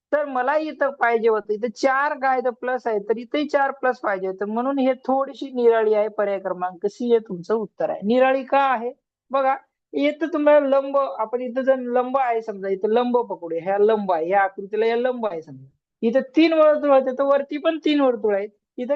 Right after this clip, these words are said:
खाली चार गुणाकाराचे चिन्ह आहे तर वरती पण चार गुणाकाराचे चिन्ह होते आणि इथं प्लसचे चार चिन्ह होते पण वरती तीन आहेत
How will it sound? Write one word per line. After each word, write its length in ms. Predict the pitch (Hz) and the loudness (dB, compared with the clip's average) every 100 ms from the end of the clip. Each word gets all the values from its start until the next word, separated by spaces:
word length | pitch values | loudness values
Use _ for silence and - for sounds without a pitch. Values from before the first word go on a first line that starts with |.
| 285 | -4
खाली 300 | 233 254 262 | -4 -4 -2
चार 320 | 277 277 294 | -2 0 -2
गुणाकाराचे 520 | 277 262 240 240 226 | -4 -4 -2 -2 -4
चिन्ह 160 | 226 226 | -4 -2
आहे 100 | 220 | 2
तर 60 | |
वरती 320 | 240 233 208 247 | 2 0 -2 -4
पण 220 | 294 285 | -4 -2
चार 240 | 285 277 | -4 -4
गुणाकाराचे 460 | 247 240 208 202 196 | -8 -8 -4 -4 -4
चिन्ह 260 | - 190 | -6 -6
होते 220 | 175 165 190 | -6 -2 -2
आणि 180 | 196 | -2
इथं 120 | 202 226 | 0 2
प्लसचे 460 | 220 233 233 233 | 4 0 2 -2
चार 280 | 220 247 277 | 2 2 0
चिन्ह 240 | 277 233 | -4 -2
होते 160 | 208 196 | -2 0
पण 140 | 214 | -2
वरती 260 | 208 202 233 | -4 -6 -8
तीन 280 | - 311 311 | 0 2 2
आहेत 220 | 247 - | -2 -6